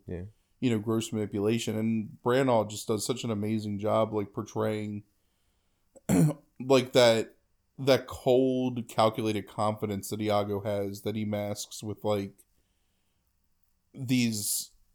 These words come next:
Speaker 2: you know, overtures of love and camaraderie. And,
Speaker 1: Mm-hmm.
Speaker 2: you know, he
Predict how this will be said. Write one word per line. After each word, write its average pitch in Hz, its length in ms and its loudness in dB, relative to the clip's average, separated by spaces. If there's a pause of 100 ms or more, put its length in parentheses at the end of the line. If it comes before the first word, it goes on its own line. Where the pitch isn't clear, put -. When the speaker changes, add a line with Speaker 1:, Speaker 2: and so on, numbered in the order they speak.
Speaker 2:
you 135 120 2
know, 110 160 2
overtures 120 600 0
of 98 140 -6
love 107 480 4
and 101 500 -2
camaraderie. 104 840 0
And, 98 260 -8
Speaker 1:
Mm-hmm. 87 240 -8 (640)
Speaker 2:
you 113 120 0
know, 101 160 -2
he 110 500 0